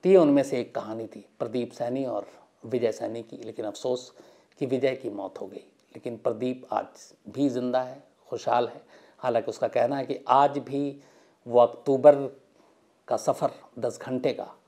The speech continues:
उसके जहन में वैसे ही ताज़ा है, और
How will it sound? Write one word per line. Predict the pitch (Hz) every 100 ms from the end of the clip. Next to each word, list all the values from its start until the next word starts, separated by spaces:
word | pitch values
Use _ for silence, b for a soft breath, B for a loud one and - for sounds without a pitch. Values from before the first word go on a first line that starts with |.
| b b b b _
उसके | 127 - 123
जहन | 123 131
में | 123
वैसे | 110 110 143
ही |
ताज़ा | 135 110 113
है, | 107 - _ _ _ _ -
और | 110 107